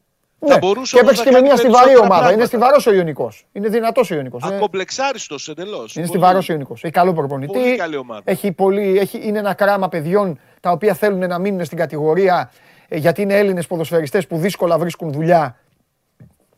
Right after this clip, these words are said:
Speaker 2: και ψάχνουνε στις Ολλανδίες, στις Κύπρους και στο Βέλγιο. Κράμα. Μαζί με πολύ έμπειρους ποδοσφαιριστές. Τσιγκρίνσκι δηλαδή συνεχίζει να είναι άρχοντας ο άνθρωπος αυτός.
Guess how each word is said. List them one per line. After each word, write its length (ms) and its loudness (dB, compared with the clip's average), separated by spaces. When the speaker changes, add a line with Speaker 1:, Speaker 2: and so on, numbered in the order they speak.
Speaker 2:
και 120 -8
ψάχνουνε 640 2
στις 220 -12
Ολλανδίες, 680 -2
στις 180 -14
Κύπρους 420 -8
και 100 -14
στο 140 -10
Βέλγιο. 480 -2
Κράμα. 500 0
Μαζί 220 -4
με 100 2
πολύ 320 2
έμπειρους 300 0
ποδοσφαιριστές. 680 0
Τσιγκρίνσκι 560 2
δηλαδή 520 2
συνεχίζει 560 0
να 100 2
είναι 160 2
άρχοντας 640 -2
ο 120 -4
άνθρωπος 340 -6
αυτός. 360 -12